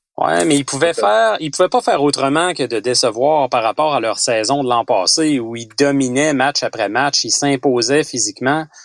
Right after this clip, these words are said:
Speaker 1: C'est certain que les équipes allaient s'ajuster, là, le moindrement. Je continue de croire, moi, qu'ils vont aller en série.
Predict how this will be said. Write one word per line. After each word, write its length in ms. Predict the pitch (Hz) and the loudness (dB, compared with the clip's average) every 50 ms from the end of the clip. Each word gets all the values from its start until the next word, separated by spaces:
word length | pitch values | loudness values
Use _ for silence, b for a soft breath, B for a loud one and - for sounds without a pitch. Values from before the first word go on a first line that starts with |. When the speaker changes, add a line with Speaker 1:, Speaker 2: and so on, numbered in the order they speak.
| B B B B B B _ | B B B B B B _
Speaker 1:
C'est 160 | - - - 147 | -4 -2 0 0
certain 540 | - - - 208 - - - 190 196 190 | 2 2 0 0 0 0 -2 0 0 0
que 60 | 151 143 | 0 0
les 180 | 123 107 107 | 0 0 -2
équipes 320 | 104 - - 151 147 - 117 | -2 -2 -2 -2 0 0 0
allaient 440 | 107 107 113 127 135 135 131 117 101 | 0 2 2 2 2 2 2 2 0
s'ajuster, 640 | - - 113 101 101 110 98 - - - 147 151 143 | -2 -2 -2 -2 -4 -4 -4 -4 0 0 0 2 2
là, 120 | 123 123 | 0 0
le 140 | 120 117 113 | 0 0 -2
moindrement. 680 | 110 113 113 117 117 110 110 107 98 104 131 160 175 180 - _ _ _ _ _ _ _ _ _ _ _ _ _ - | -4 -4 -4 -4 -2 -2 -2 -2 -2 -2 -2 -2 -4 -6 -10 _ _ _ _ _ _ _ _ _ _ _ _ _ -4
Je 100 | - - | -2 0
continue 340 | 156 151 139 - 185 196 | 0 0 0 0 0 -2
de 60 | - - | -2 0
croire, 300 | - 165 190 190 185 160 | 2 2 4 4 2 0
moi, 160 | 151 156 143 | -2 -4 -6
qu'ils 140 | - 135 107 | -6 -4 -2
vont 200 | 123 147 175 190 | 0 0 0 0
aller 140 | 180 170 | 0 0
en 100 | 170 175 | 0 0
série. 560 | 165 - 170 156 151 143 175 190 202 214 208 | 0 0 0 -2 -4 -4 -8 -12 -14 -14 -16